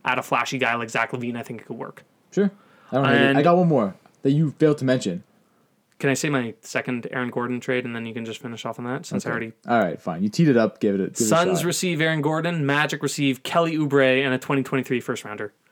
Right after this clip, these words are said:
Speaker 2: You wanted to end on these
Speaker 1: I would
Speaker 2: completely
Speaker 1: write them down.
Speaker 2: meaningless trades?
Speaker 1: Do you like that trade or no?
Speaker 2: It's fine. I'm not excited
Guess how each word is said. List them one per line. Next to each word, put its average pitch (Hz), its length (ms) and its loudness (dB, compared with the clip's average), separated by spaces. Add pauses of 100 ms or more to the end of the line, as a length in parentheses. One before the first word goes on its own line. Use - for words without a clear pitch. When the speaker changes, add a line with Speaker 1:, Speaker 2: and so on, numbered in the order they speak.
(180)
Speaker 2:
You 165 240 4
wanted 214 320 4
to - 220 2
end 131 300 4
on 120 240 2
these 123 380 0 (480)
Speaker 1:
I 285 160 2
would 339 80 -2
Speaker 2:
completely 190 280 4
Speaker 1:
write 269 120 8
them 240 240 8
down. - 0 -
Speaker 2:
meaningless 233 380 6
trades? 226 520 4 (560)
Speaker 1:
Do - 80 -4
you 127 60 2
like 120 160 0
that - 140 -4
trade 226 180 -4
or 226 60 -4
no? 226 220 -6 (420)
Speaker 2:
It's 214 160 2
fine. 135 500 2
I'm - 100 2
not 165 140 4
excited 147 260 2